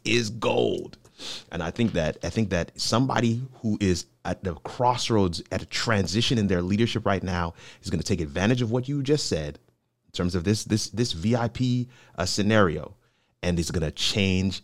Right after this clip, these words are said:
their career. It's gonna change their opportunities. It's gonna change their life.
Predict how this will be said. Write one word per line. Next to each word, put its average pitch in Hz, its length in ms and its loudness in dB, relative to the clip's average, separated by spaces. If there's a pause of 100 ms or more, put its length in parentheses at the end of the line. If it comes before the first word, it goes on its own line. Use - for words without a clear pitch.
their 78 640 -2 (120)
career. 90 440 0
It's - 100 -4
gonna 76 140 -6
change 73 320 -8
their 71 180 -6
opportunities. 90 520 -4
It's 76 60 -12
gonna 76 120 -10
change 80 220 -8
their 76 100 -8
life. 78 240 -4